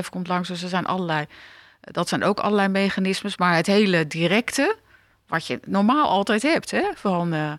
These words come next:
dat je denkt, je ziet iemand en die vertrekt en je denkt, nou, eh, en die zegt, "Wat is er?" Nou, dan is het zeg maar bij, eh, bij een onder toezicht gestelde... is de vrijheid misschien toch net iets minder dan, eh, elders.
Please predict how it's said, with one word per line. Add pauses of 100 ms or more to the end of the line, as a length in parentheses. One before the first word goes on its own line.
(460)
dat
je
denkt,
je
ziet
iemand
en
die
vertrekt
en
je
denkt,
nou, (120)
eh,
en (140)
die
zegt,
"Wat
is
er?"
Nou,
dan
is
het
zeg
maar
bij,
eh, (500)
bij
een
onder
toezicht
gestelde...
is
de
vrijheid
misschien
toch
net
iets
minder
dan,
eh,
elders.